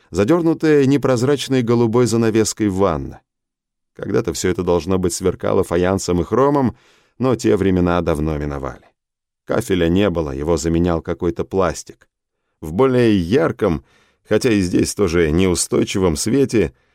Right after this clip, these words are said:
еще яснее видна была грязь на полу и подозрительные пятна на стенах.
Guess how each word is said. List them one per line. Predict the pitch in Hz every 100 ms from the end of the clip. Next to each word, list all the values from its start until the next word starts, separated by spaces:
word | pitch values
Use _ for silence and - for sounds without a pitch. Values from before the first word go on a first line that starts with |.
| _
еще | 90 120 123 143
яснее | 131 - 131 139 127
видна | 117 113 127
была | 113 113 110
грязь | 95 123 139 -
на | 110
полу | 110 110 143 156
и | 139
подозрительные | 123 113 113 98 117 104 104 98 95
пятна | - 95 78 - 78
на | 76
стенах. | - 78 67 64 -